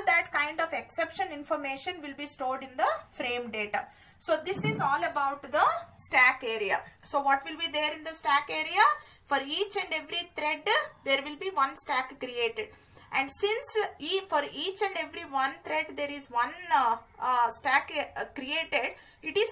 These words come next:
thread safe because no threads will, uh, get, go into the other stack. So this is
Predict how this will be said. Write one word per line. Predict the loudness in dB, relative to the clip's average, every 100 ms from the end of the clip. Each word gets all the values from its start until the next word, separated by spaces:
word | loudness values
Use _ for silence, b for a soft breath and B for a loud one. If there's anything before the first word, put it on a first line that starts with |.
| 2
thread | 2 2
safe | 0 -2 -4 -8 -14
because | -12 0 2 2
no | 0 0 0
threads | -2 -2 -4 -8
will, | -6 -6 -10 -8
uh, | -4 -4 -6 -12 -2
get, | 0 0 0
go | 2
into | 2 -2 0
the | 4
other | 4 2
stack. | 0 0 -4 -4 -12 B B B B
So | -8 -6
this | -2 0
is | 0